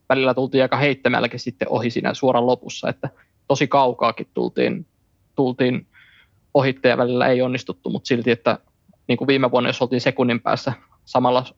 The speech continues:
samalla D R S suoraan niin kuin tänä vuonna, niin ei ol-, ei olisi puhuttu lähelläkään ohituksesta ja nyt mentiin niin kuin jarrutuksessa jo ohitte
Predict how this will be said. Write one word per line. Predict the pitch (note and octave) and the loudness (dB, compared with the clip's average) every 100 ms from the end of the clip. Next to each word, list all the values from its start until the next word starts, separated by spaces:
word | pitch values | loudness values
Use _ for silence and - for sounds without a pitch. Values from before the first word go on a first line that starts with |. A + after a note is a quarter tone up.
| _ | _
samalla | - D#3 C#3+ | 0 2 2
D | C#3+ C3+ | 2 2
R | C3 | 0
S | - | -4
suoraan | C3+ C3 B2+ | -2 0 0
niin | C3 | -2
kuin | - | -4
tänä | C3+ B2+ | 0 0
vuonna, | B2+ C3+ C#3 | 0 -2 -2
niin | D2+ - _ _ _ _ _ _ - | -4 -6 _ _ _ _ _ _ -4
ei | A#2 A#2+ | 0 2
ol-, | B2 - | 2 0
ei | C#3 C3 | 0 0
olisi | C3+ | -2
puhuttu | - C#3+ C3+ | -2 -2 0
lähelläkään | C#3 C#3 B2 B2 | 2 0 0 0
ohituksesta | A#2+ B2 - - - C3 | 0 -2 -8 -14 -6 -2
ja | |
nyt | B2+ - | -2 -2
mentiin | A#2+ A#2 B2+ | -4 -2 -4
niin | B2 B2 | -4 -6
kuin | A#2+ _ _ _ - | -12 _ _ _ 0
jarrutuksessa | B2+ B2 A#2 - B2+ E3 | 0 0 -8 -12 -4 -2
jo | |
ohitte | C3 A#2 - | -2 -4 -8